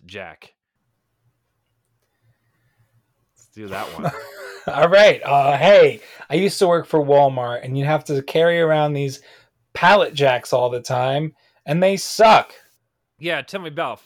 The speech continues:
Speaker 1: fuck your old pallet jacks, man. Trying to lift all these, like, crisscrossy things, lift of wood. Can't you find a better job, stupid pallet jack?
Speaker 2: I mean, the pallet is there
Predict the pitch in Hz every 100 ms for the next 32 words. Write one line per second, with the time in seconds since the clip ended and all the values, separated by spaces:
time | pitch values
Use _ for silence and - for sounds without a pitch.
0 | _ - 247 - 165 127 104 _ 175 113
1 | 92 - 131 110 95 - 139 139 143 147
2 | _ _ _ _ _ _ _ 190 147 143
3 | 151 160 143 127 113 131 104 - _ _
4 | _ 180 151 - 165 147 - - 170 151
5 | 143 - 151 - - 104 _ 135 165 175
6 | 170 - _ _ 180 170 151 _ 185 143
7 | 117 - 147 180 156 208 196 190 - _
8 | - - 139 95 - 139 131 117 151 147
9 | 175 _ _ _ _ _ _ _ _ _
10 | - 202 233 226 185 294 - 180 220 277
11 | 254 220 156 135 127 120 139